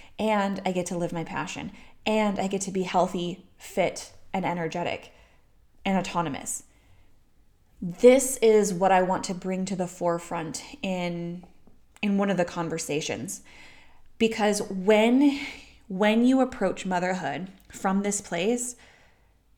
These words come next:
motherhood gets to be an expander for you, not an inhibitor. It's not holding you back.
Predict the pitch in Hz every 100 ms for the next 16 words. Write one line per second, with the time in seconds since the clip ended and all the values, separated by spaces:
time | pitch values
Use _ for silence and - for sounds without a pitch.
0 | _ _ _ _ 196 214 254 247 226 214
1 | 208 - 190 190 180 165 - - - 185
2 | 190 180 170 165 - 170 - - 180 -
3 | - _ _ _ _ _ _ - - _
4 | 190 190 226 220 190 180 170 69 - -
5 | _ _ _ _ _ _ _ _ 277 269
6 | 233 254 214 214 214 196 185 180 180 -
7 | -